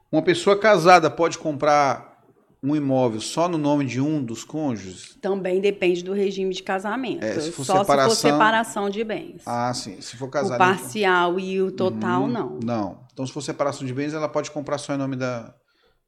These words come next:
Speaker 1: é só em nome de uma das partes. Não precisa do
Speaker 2: Isso.
Speaker 1: outro. Que bom, que bom.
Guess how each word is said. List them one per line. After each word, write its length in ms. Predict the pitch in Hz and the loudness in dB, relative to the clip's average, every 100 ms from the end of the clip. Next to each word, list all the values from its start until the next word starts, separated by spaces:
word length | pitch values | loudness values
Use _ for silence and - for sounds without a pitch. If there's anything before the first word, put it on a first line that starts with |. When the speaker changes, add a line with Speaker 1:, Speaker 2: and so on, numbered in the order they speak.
| _ | _
Speaker 1:
é 100 | 113 | -10
só 380 | - - - 160 | -8 -6 -2 -2
em 60 | 156 | 0
nome 440 | 139 139 135 131 | 0 0 -2 -4
de 180 | 117 131 | -6 -4
uma 200 | 131 123 | -4 -4
das 180 | 117 - | -8 -10
partes. 440 | - - - - | -14 -16 -12 -6
Não 200 | 196 180 | -2 0
precisa 320 | 156 - 127 113 | 0 -2 -6 -4
do 60 | |
Speaker 2:
Isso. 140 | 113 92 | -4 -4
Speaker 1:
outro. 300 | 82 - - _ - - _ - | -6 -10 -20 _ -20 -20 _ -6
Que 100 | 247 | 0
bom, 380 | 160 131 104 113 | 2 2 0 -4
que 100 | 175 | -2
bom. 400 | 139 107 78 | 0 0 -4